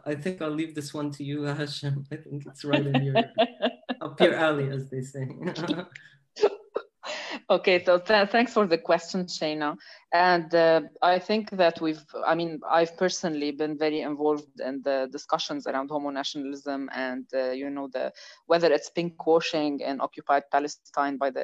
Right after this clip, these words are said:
Speaker 2: Israeli state, uh, or it's actually the kind of, um, uh, violence that the U S puts against our countries here, but also the violence of s-, the savior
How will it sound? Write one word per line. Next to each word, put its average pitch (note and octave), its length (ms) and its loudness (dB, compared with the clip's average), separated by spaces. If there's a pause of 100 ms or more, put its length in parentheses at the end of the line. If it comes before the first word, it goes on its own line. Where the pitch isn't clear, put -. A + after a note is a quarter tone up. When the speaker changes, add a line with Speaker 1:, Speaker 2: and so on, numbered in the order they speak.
Speaker 2:
Israeli C#3 420 -8
state, D3+ 540 -2 (360)
uh, D3+ 240 6
or E3 160 6
it's C#3+ 380 0
actually C#3+ 520 -2
the C3+ 260 0
kind D3 220 0
of, C3 120 -2 (140)
um, B2+ 520 0 (200)
uh, B2+ 260 -4 (200)
violence C#3+ 560 0
that C3 220 2 (340)
the C#3+ 140 -8
U - 20 0
S - 500 -2
puts - 480 -12
against C3 300 -6 (100)
our C3 140 -2 (420)
countries C3+ 400 -6
here, C#3+ 280 -4
but C#3 320 0
also D3 460 0 (400)
the D#3+ 100 4
violence F3+ 420 4
of - 140 0
s-, - 160 -14 (180)
the D3+ 80 -2 (100)
savior D3 320 0